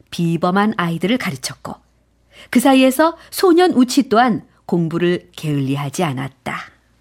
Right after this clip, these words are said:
한편 무술학교 뒤편에는 정자가 하나 있었는데 그곳에 조금 비밀스런 공간이 있었으니 거기엔 선생들이 휴식 시간에 몰래 마시려고 담가놓은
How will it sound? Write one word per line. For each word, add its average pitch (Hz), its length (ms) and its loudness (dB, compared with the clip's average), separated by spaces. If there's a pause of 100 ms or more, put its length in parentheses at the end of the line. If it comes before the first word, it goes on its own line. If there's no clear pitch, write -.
(1900)
한편 269 480 4 (400)
무술학교 311 500 2
뒤편에는 269 680 2 (220)
정자가 240 520 4
하나 359 180 2
있었는데 214 680 0 (640)
그곳에 220 500 0 (180)
조금 220 360 0
비밀스런 269 760 4
공간이 311 440 6
있었으니 202 640 0 (720)
거기엔 143 580 -2 (180)
선생들이 190 760 -2 (140)
휴식 269 280 0
시간에 220 420 0
몰래 185 640 2
마시려고 208 540 0
담가놓은 202 680 0